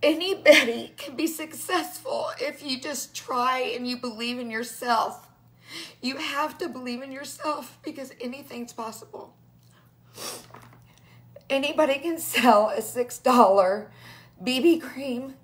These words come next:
and be successful. You do not have to have any,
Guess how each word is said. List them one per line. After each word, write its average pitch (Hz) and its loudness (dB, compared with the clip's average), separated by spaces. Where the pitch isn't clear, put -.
and 240 -2
be 247 -4
successful. 240 -6
You 247 0
do 320 2
not 277 4
have 285 0
to 247 0
have 233 2
any, 262 -4